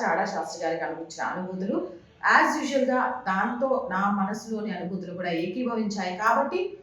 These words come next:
నాకు కూడా అలానే అనిపించింది. ఎక్కడి నుంచో ఖర్చు పెట్టుకొని వచ్చి ఈరోజు ప్రయాగరాజ్కి సంబంధించి ఒక్క నెగిటివ్ కూడా లేదు.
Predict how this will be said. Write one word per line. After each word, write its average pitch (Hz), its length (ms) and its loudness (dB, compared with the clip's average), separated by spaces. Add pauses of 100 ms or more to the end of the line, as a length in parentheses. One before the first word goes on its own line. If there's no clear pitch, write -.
(380)
నాకు 339 240 8
కూడా 339 140 6
అలానే 247 280 6
అనిపించింది. 196 380 -2
ఎక్కడి 254 260 -4
నుంచో 269 220 -2
ఖర్చు 233 400 0
పెట్టుకొని 202 320 -4
వచ్చి 185 200 -6
ఈరోజు 220 260 -4
ప్రయాగరాజ్కి 233 680 2
సంబంధించి 196 460 -4
ఒక్క 285 180 -2
నెగిటివ్ 254 420 0
కూడా 269 120 -4
లేదు. 247 240 2